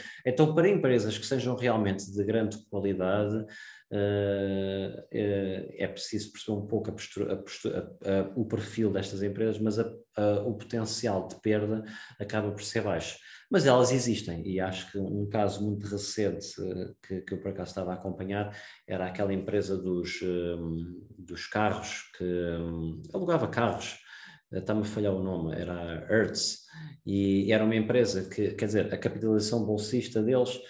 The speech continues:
foi caindo, foi caindo, foi caindo, foi caindo, foi caindo, e eles, para se refinanciarem, foram emitindo dívida, dívida, dívida,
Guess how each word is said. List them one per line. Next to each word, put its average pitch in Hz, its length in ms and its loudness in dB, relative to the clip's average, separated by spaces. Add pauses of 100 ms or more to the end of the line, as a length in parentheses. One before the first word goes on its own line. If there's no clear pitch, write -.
(320)
foi 110 80 4
caindo, 113 380 4
foi 101 100 2
caindo, 104 300 0
foi 98 100 0
caindo, 98 320 -2
foi 98 120 -2
caindo, 95 280 -2
foi 92 100 -2
caindo, 104 400 0 (300)
e 104 240 4
eles, - 480 0
para 98 180 2
se - 240 -4
refinanciarem, 95 720 0
foram 92 360 -4
emitindo 90 600 -2
dívida, 95 480 0
dívida, 92 400 -2
dívida, 101 440 0